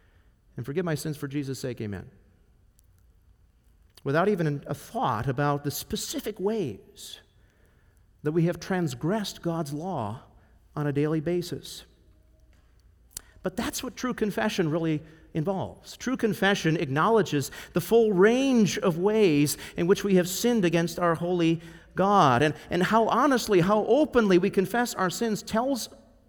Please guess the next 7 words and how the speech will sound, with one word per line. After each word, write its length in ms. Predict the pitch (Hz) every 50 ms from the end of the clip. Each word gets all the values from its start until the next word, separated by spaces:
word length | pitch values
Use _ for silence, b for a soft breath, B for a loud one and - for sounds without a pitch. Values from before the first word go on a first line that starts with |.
| _ _ _ _ _ _ _ _ _ -
us 140 | 190 190
a 40 | -
lot 540 | 185 180 180 202 202 147 113 - - - - - - _ _ _ _ _ _ _ _ _ _ _ _ _ _ _ _ _ _ _ _ _ _ _ _ _ _ _ _ -
about 220 | 151 143 175 170
how 120 | 160 180 185
deeply 400 | 143 131 190 185 185 175 165 151
rooted 640 | 135 131 160 185 175 143 135 117 113 117 - -